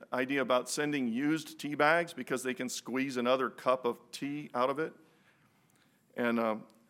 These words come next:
let me just say, that's not a good practice. Send them in, on a manner worthy of God means nothing less than your best.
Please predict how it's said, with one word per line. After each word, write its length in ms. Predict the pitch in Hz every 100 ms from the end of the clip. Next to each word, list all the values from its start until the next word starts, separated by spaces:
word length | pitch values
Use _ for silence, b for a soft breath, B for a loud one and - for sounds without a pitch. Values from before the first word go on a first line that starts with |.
| _
let 80 | 190
me 80 | 214
just 180 | 156
say, 180 | - 147
that's 260 | 139 135 -
not 260 | 143 170
a 60 | 151
good 260 | 139 135 104
practice. 600 | 113 95 - 92 - - _ _ _ _ _ _ _ _ _ _ b b b b b
Send 320 | - - 202 226
them 220 | 190 180 - - - _ b b _ _ -
in, 160 | 160 - -
on 160 | 160 165
a 80 |
manner 380 | 151 160 175 175
worthy 320 | 165 175 160
of 140 | 156 123
God 280 | 165 196 156
means 440 | 156 151 143 - b b b _
nothing 760 | - 135 180 196 180 170 165 160
less 720 | - 127 147 143 - - - - _ _ -
than 140 | 123
your 140 | 120
best. 680 | 113 127 127 85 - - -